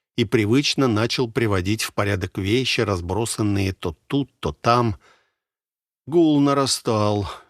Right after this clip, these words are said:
Через колышущий ветром полог Рау видел, что взгляды офицеров устремлены вдаль, на что-то такое, что Рау видеть не мог. Но по слегка ошеломлённым лицам Рау понял, что там есть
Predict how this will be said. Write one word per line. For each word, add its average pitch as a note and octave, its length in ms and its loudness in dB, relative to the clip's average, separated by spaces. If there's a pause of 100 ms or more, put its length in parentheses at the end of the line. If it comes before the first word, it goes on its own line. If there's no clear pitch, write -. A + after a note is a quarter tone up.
Через G#2 320 -2
колышущий A2 760 0
ветром G#2 460 0
полог B2 600 -2 (240)
Рау A#2 720 2
видел, A#2 580 -2
что - 220 -4
взгляды G#2+ 540 0
офицеров G#2+ 680 -2
устремлены A2+ 680 0
вдаль, G#2 560 -2 (600)
на G#2+ 120 0
что-то G#2+ 340 -2
такое, A2+ 480 0
что A2 280 -2
Рау A#2+ 420 0
видеть G#2+ 500 -4
не G2+ 180 0
мог. A#2 420 -2 (760)
Но D#3+ 140 2
по D3 140 0
слегка C#3+ 520 0
ошеломлённым A#2+ 840 0
лицам A#2 500 0
Рау A#2 380 2
понял, A#2+ 440 -2
что - 240 -6
там B2 280 -2
есть A2+ 640 -2